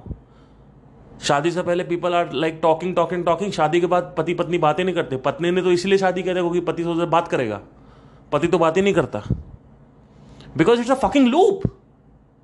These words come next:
Once, once it has become a fucking loop, people don't like it।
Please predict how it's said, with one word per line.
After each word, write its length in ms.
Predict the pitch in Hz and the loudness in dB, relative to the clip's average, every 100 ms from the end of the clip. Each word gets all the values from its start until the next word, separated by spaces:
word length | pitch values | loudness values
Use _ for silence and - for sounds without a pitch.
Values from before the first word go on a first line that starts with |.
| _ _ _ - - - - - - - - - 135 | _ _ _ -20 -20 -20 -20 -20 -20 -20 -18 -10 -2
Once, 260 | 185 220 - | -2 0 -2
once 240 | 160 214 226 | 2 2 2
it 120 | 233 | 4
has 140 | 240 | 2
become 300 | 190 196 226 | 2 0 2
a 60 | 220 | 2
fucking 300 | 214 202 220 | 2 0 0
loop, 360 | 202 262 220 214 - - | 2 0 -2 -6 -18 -8
people 300 | 190 214 285 | -4 0 2
don't 200 | 269 277 | 0 0
like 300 | 208 240 330 | 2 2 2
it। 260 | 330 175 | 0 -2